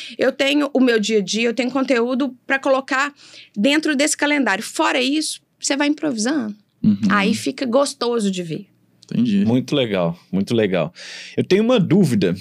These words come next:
Speaker 3: é, que é o seguinte: em alguns momentos a gente já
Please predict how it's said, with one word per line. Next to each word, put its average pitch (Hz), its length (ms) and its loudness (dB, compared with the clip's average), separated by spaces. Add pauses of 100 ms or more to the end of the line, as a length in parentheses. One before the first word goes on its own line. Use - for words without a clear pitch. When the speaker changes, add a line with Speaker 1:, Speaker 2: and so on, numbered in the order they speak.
(600)
Speaker 3:
é, 101 320 0
que - 80 -4
é - 20 4
o 135 60 2
seguinte: 117 640 0
em 139 80 0
alguns 160 300 2
momentos 143 920 0
a 110 80 -2
gente 127 280 -2
já 139 180 0